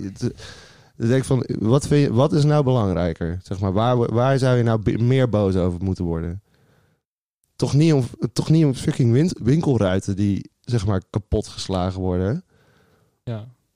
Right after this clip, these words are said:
Speaker 1: Toch, ja, ik,
Speaker 2: Ja.
Speaker 1: ja, ik vind dat
Speaker 2: Nou
Speaker 1: echt... Dat ik denk van, ja, ik vind het ook niet... Ik vind het, ik praat het ook niet goed of zo, dat,
Speaker 2: Nee.
Speaker 1: eh, dat er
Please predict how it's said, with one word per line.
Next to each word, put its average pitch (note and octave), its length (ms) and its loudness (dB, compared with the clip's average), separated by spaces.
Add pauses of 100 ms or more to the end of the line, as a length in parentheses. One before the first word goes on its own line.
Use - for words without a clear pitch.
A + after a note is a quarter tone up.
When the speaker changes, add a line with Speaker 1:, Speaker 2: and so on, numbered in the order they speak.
(160)
Speaker 1:
Toch, C#3+ 260 0
ja, D3 240 2
ik, D#3+ 160 4
Speaker 2:
Ja. F3 100 2
Speaker 1:
ja, D#3+ 260 2
ik C3 100 2
vind E3+ 180 -2
dat D3 80 2
Speaker 2:
Nou E3+ 340 2
Speaker 1:
echt... E3+ 220 -2
Dat D3+ 120 0
ik D#3 120 0
denk E3 180 2
van, D3 100 2
ja, C3 160 0
ik C#3 140 -2
vind E3 160 -2
het D#3 120 0
ook E3 140 2
niet... D3 260 0
Ik G#2+ 140 -10
vind A#2 140 -8
het, G#2 160 -10
ik A2 140 -14
praat G#2+ 280 -8
het A#2 80 -4
ook G2+ 60 -6
niet G2 180 -10
goed D#3 340 -2
of A#2 120 -4
zo, F2+ 300 -6
dat, B2 120 -2 (160)
Speaker 2:
Nee. G2+ 180 -2
Speaker 1:
eh, F2+ 140 -8
dat G#2+ 180 -10
er G2 200 -6